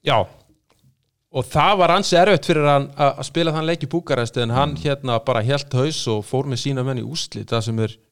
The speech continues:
Speaker 1: unnu svo Róma í Róm
Speaker 2: Já, já.
Speaker 1: og verða Evrópumeistarar í þriðja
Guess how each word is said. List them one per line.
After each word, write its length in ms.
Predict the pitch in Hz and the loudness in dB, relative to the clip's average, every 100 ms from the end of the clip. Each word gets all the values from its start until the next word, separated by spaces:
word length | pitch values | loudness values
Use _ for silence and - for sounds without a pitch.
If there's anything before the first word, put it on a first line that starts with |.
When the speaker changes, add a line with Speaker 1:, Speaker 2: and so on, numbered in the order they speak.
| _ 120 | _ -8
Speaker 1:
unnu 400 | 120 151 151 135 | -8 -8 -8 -8
svo 300 | - 123 120 - _ _ | -6 -6 -6 -10 _ _
Róma 760 | 117 117 123 131 156 113 127 151 139 | -8 -2 0 -2 -4 -4 -4 -6 -8
í 160 | 127 123 | -6 -4
Róm 380 | 117 117 156 190 _ | -2 -2 -6 -12 _
Speaker 2:
Já, 140 | 95 85 | -10 -8
já. 140 | 82 98 - _ _ _ 120 | -10 -12 -16 _ _ _ -6
Speaker 1:
og 180 | 117 113 | -4 -2
verða 360 | 120 113 113 113 | -4 -4 -2 -2
Evrópumeistarar 1120 | 113 113 110 107 104 107 110 - 113 110 110 104 | -4 -8 -10 -10 -8 -10 -8 -10 -8 -6 -6 -8
í 800 | - _ _ _ _ _ _ - | -18 _ _ _ _ _ _ 0
þriðja 220 | 120 | 2